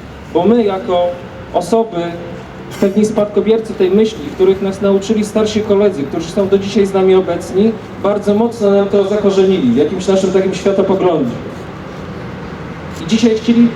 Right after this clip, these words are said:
chcemy podkreślić, że nie zgadzamy się na takie traktowanie,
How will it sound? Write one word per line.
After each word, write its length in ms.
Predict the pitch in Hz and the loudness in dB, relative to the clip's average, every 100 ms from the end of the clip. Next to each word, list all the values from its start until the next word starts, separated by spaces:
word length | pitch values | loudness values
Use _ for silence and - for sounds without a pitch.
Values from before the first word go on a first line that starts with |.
| - | -4
chcemy 260 | - 226 226 | 0 2 4
podkreślić, 640 | 226 226 208 180 - 139 190 | 2 0 0 0 -2 -6 -2
że 80 | |
nie 200 | 185 226 | 2 2
zgadzamy 440 | 220 208 202 226 214 | 2 0 2 2 0
się 260 | - 202 196 - - - | 0 -2 -2 -6 -8 -2
na 80 | 196 | 0
takie 300 | 220 226 220 | 0 0 0
traktowanie, 640 | 214 202 202 - 277 | 0 2 2 2 0